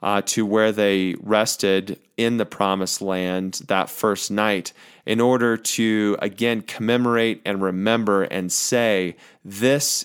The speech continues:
is our place in God. This is our promise. This is our new life.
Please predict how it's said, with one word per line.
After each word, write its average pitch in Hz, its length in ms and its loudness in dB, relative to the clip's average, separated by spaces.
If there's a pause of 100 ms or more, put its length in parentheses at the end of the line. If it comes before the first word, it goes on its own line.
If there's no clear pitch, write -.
is 107 180 -2
our 110 200 4
place 101 640 -2
in 95 260 -6
God. 87 500 -2 (320)
This 120 480 0
is 95 240 -4
our 78 140 0
promise. 143 680 0 (300)
This 120 440 0
is - 320 -6
our 110 300 2
new 104 260 -2
life. 101 540 -2